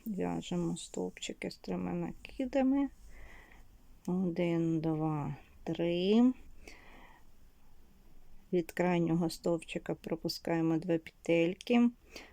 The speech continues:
Одна, дві, третю в'яжемо стовпчик.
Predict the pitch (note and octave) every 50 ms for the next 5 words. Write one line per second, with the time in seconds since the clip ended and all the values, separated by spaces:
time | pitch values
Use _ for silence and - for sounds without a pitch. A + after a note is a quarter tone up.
0 | - - - F3 F3+ E3+ E3 E3+ E3+ E3 E3 D3+ D3 D#3+ D3+ D3+ D#3+ E3+ G3 A3+
1 | A#3 A#3+ B3 A#3+ - - - - - - - - - - F3+ E3+ F3 - - F#3+
2 | F3+ E3+ F3 E3 - - - - - - - - - - - D3 D3 - - -
3 | - - - - - -